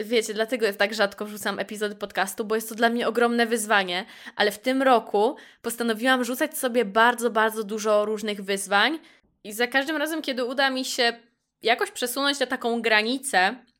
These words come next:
tego, co jest dla mnie wyzwaniem, a co przestało być dla mnie wyzwaniem, to jestem z siebie mega dumna. Więc wydaje mi się, że kluczem do tego, żeby regularnie na przykład dodawać mój epizod podcastu, jest to, żeby przełamać psychę, potraktować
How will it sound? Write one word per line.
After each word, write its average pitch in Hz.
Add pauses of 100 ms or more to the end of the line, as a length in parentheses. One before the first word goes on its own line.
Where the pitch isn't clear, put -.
(160)
tego, 262
co 269
jest 233
dla 247
mnie 254
wyzwaniem, 233
a 233
co 240
przestało 240
być 208
dla 196
mnie 196
wyzwaniem, 202
to -
jestem 247
z -
siebie 220
mega 202
dumna. 185 (360)
Więc 220
wydaje 254
mi 285
się, 277
że 247 (400)
kluczem 320
do 269
tego, 285
żeby 285
regularnie 254
na 240
przykład 240
dodawać 226
mój 240
epizod 233
podcastu, 226
jest 233
to, 247 (360)
żeby 233
przełamać 240
psychę, 233
potraktować 240